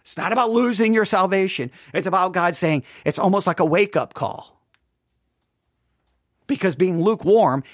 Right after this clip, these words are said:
is, corresponds with being so ignorant of your actual condition.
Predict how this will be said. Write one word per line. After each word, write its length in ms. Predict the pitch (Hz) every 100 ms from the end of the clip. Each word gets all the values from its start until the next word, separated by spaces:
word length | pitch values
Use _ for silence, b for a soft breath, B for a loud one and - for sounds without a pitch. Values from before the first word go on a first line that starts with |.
| -
is, 240 | 143 - -
corresponds 720 | 196 143 - 180 151 117 123 b -
with 160 | 143
being 360 | 143 127 120 131 _ _
so 480 | - 147 120 117 - _ _ _ _ _
ignorant 460 | 202 214 151 110 -
of 160 | - 135
your 120 | 135
actual 460 | - 139 - - 120
condition. 580 | - 127 123 120 -